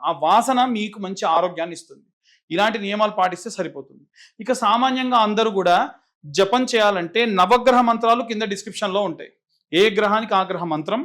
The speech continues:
ఉంటుంది. ఇప్పటి వరకు మనం ఏ గ్రహానికి ఆ గ్రహం ఏ మంత్రం చదవాలని చెప్పాం కదా. ఒకవేళ నా జాతకంలో రాహుకేతువుల దోషం ఉంది అనుకోండి, రాహుకేతువులకు సంబంధించి రెండు జపమాలలు చేయండి. ఇప్పుడు జపమాల ఉంది కదా, ఇలా తీసుకొని మనం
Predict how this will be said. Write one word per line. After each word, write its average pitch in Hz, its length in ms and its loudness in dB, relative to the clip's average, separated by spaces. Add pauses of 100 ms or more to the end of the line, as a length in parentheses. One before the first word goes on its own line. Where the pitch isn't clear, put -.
(140)
ఉంటుంది. 190 340 -4
ఇప్పటి 233 240 0
వరకు 233 240 2
మనం 226 240 2 (140)
ఏ 202 160 4
గ్రహానికి 233 420 0
ఆ 202 100 6
గ్రహం 196 320 -2 (200)
ఏ 196 120 -2
మంత్రం 226 320 2
చదవాలని 202 480 0
చెప్పాం 190 260 -4
కదా. 165 200 4 (580)
ఒకవేళ 196 460 4 (480)
నా 175 180 4
జాతకంలో 170 600 0 (340)
రాహుకేతువుల 190 640 0
దోషం 165 320 -6
ఉంది 139 280 -8 (220)
అనుకోండి, 160 400 -2 (460)
రాహుకేతువులకు 214 640 2
సంబంధించి 196 600 -8
రెండు 208 300 0
జపమాలలు 214 560 0
చేయండి. 170 200 -4
ఇప్పుడు 160 200 -8
జపమాల 214 360 2
ఉంది 202 160 -4
కదా, 208 200 2 (440)
ఇలా 190 160 0
తీసుకొని 196 580 -4 (540)
మనం 196 180 0